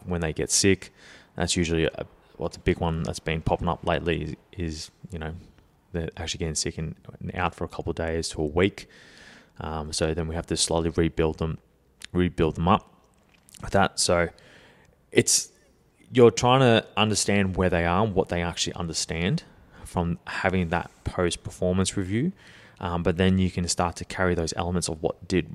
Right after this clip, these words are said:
really work well and carry that into the next part. Okay, if you got sick and you felt like, you know, you felt really crap as well, wh-, what do you think is gonna help you prevent you from not get you, it's hard to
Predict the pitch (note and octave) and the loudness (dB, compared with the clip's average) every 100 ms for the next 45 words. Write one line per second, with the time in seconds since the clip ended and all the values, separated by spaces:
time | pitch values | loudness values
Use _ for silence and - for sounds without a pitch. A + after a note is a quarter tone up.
0 | - F2+ F#2 G2 D#2+ F2+ F2+ - F2 E2+ | -8 -2 2 2 4 4 4 0 -2 0
1 | D#2 C3+ C#3+ - - F2 - F#2+ F2+ E2+ | -2 -4 -6 -12 -10 -8 -6 -2 -2 -2
2 | - - F2 E2+ - - - - - - | -6 -6 -6 -6 -6 -8 -10 -10 -12 -12
3 | - - - - F2+ F#2+ G2 - - F2+ | -18 -20 -14 -10 -6 2 4 4 2 2
4 | - - - - - F#2 F2 E2+ - E2+ | 0 -6 -20 -20 -8 -2 0 0 0 -2
5 | - E2 D#2+ - - E2+ E2 D#2+ - F2+ | 0 -2 -2 -10 -8 -6 -4 -6 -10 -10
6 | F2+ - E2+ E2 D#2+ - E2 E2 - _ | -6 -4 -2 -4 -4 -8 -6 -6 -6 _
7 | _ _ D#2+ E2+ F2+ D3+ G#2 F2+ F2 - | _ _ -8 0 0 0 -4 -4 -6 -6
8 | - F2 F2+ - E2+ - - E2+ - F2 | -8 -4 -4 -4 -6 -6 -4 -2 -2 -4
9 | F2 D#2+ - - E2+ D2+ C2+ E2 - G2+ | -4 -6 -8 -8 -4 -4 -4 -6 -6 -12
10 | - - E3 - - - - E2+ - - | -12 -2 -2 0 -2 -2 -6 -8 -8 -14
11 | - A#2+ A2+ - G2 | 0 4 4 4 -2